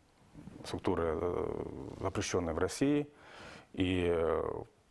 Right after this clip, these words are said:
в-, выход на арену международную вот эт-, этой вот меж-, террористической системы, структуры, э, квазигосударства, псевдогосударства, там, э, очень много названий, которые могут, можно было назвать,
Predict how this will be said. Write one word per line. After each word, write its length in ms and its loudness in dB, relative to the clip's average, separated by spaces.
в-, 280 2
выход 280 4
на 340 4
арену 460 4
международную 640 2
вот 100 -4
эт-, 180 0
этой 240 4
вот 160 0
меж-, 220 -2
террористической 420 2
системы, 540 2
структуры, 680 4
э, 120 -2
квазигосударства, 840 4
псевдогосударства, 680 2
там, 300 2
э, 460 0
очень 240 2
много 420 2
названий, 400 4
которые 400 4
могут, 280 0
можно 220 0
было 120 2
назвать, 340 4